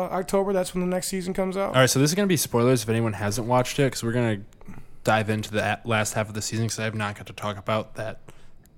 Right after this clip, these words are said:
Speaker 2: kind of shocking
Speaker 1: How
Speaker 2: ending.
Speaker 1: fucking crazy.
Speaker 2: So stop listening. Um, uh, well, don't stop listening. Just fast forward, like, until politics or something. But, uh, <laughs> um, uh, yeah. So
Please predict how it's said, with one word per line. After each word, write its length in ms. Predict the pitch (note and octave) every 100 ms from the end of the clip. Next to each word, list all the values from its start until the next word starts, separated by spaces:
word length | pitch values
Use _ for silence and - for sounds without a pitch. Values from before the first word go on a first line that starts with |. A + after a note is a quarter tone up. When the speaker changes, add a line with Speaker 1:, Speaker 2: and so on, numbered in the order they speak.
| -
Speaker 2:
kind 200 | - G#2
of 200 | F#2+ -
shocking 280 | - A2 G#2+
Speaker 1:
How 180 | D#3+ D#3
Speaker 2:
ending. 360 | A2 A2+ B2
Speaker 1:
fucking 500 | B2 F#3+ D#3+ E3 C3 A2+
crazy. 1040 | - - - D3 D#3+ D#3+ C#3+ D3+ B2+ G#2 - - - - - - - -
Speaker 2:
So 320 | - A#2+ A2+
stop 340 | - C#3 C3
listening. 560 | C3+ A#2 B2+ A#2+ A#2 G#2+ - -
Um, 300 | A#2 A2 G#2+
uh, 260 | G#2+ G#2 G2+
well, 100 | C3
don't 180 | B2+ B2
stop 260 | - G2+ -
listening. 360 | G#2 - G#2
Just 180 | A2 -
fast 240 | A#2 G#2
forward, 380 | - A2 G2+ G2
like, 180 | G#2 G2+
until 340 | G#2 - G#2 G2+ -
politics 440 | A2+ G#2 G2+ G2+
or 60 | G2+
something. 300 | G#2+ F#2 - - - - - -
But, 160 | A2
uh, 160 | G#2 G#2 - C#3+ -
<laughs> 120 | E3+ - - - - - - - - -
um, 180 | C3+
uh, 140 | C3+ C3
yeah. 360 | C3 E3 B2+ F2+
So 280 | - C#3+